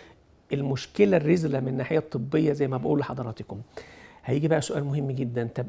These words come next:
أنا كان عندي تكيس مبيض ورحت عملت حجامة عند، آه، الأخت فلانية وما جابتش نتيجة، ولا هتجيب نتيجة. ولو رحنا مرة واثنين وثلاثة وعشرة مش هتجيب نتيجة.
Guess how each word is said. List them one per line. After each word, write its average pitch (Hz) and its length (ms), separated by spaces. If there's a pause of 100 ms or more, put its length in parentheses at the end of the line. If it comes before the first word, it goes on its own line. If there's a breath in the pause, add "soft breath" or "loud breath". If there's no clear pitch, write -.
(100)
أنا 139 140
كان 135 180
عندي 147 240
تكيس 143 400
مبيض 143 340
ورحت 143 240
عملت 135 340
حجامة 143 460 (320 loud breath)
عند، 131 360
آه، 127 460
الأخت - 360
فلانية 135 480
وما 127 120
جابتش 127 340
نتيجة، 127 380 (100)
ولا 151 220
هتجيب 139 260
نتيجة. - 300 (640 soft breath)
ولو 143 180
رحنا 151 260
مرة 151 260
واثنين 139 260
وثلاثة 135 400
وعشرة 131 300
مش 139 160
هتجيب 143 280
نتيجة. 135 300